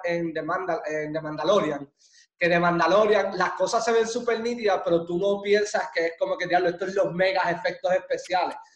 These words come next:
Se ve como que eso es parte de la historia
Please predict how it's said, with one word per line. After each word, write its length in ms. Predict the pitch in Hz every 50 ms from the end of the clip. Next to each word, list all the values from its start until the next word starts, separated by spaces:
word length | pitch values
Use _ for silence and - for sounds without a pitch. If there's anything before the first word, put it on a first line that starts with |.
| _ _
Se 160 | - - 180
ve 200 | 170 190 226 220
como 240 | 226 240 208 214 202
que 200 | - 185 170 - -
eso 320 | 185 180 - 233 220 226
es 360 | 240 254 247 - - - _ -
parte 380 | 226 233 240 - - - 214
de 100 | 202 190
la 80 | 185 180
historia 580 | 170 170 - - 196 190 165 160 143 127 117